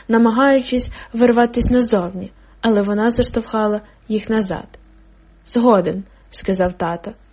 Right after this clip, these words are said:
«Я не побачив нічого доброго в тому чоловікові». Гострі слова боляче штрикнули,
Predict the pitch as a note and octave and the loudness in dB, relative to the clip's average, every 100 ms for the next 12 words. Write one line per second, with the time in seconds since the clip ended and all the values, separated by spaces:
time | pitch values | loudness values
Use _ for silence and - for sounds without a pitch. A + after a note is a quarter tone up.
0 | - - - E4+ F4 E4 D#4 D#4+ D#4 C#4 | -20 -18 -2 2 4 4 4 4 4 2
1 | B3+ C4+ C4 C4 G#3 G3+ F#3 F#3+ F#3+ - | 2 2 4 4 4 4 4 0 0 -2
2 | F#3+ F#3+ G3+ G3+ G3 F#3 F3+ F3 F3+ _ | -2 -2 -2 -2 -2 -4 -6 -12 -12 _
3 | _ _ _ _ _ _ - A3 G#3 - | _ _ _ _ _ _ -6 -4 -2 -4
4 | G#3 - G#3+ A#3+ A#3 A3+ A3+ - A3+ - | -2 -2 0 0 2 2 0 -2 -4 0
5 | B3+ - A3 F3 F3+ | -2 0 -2 -2 -6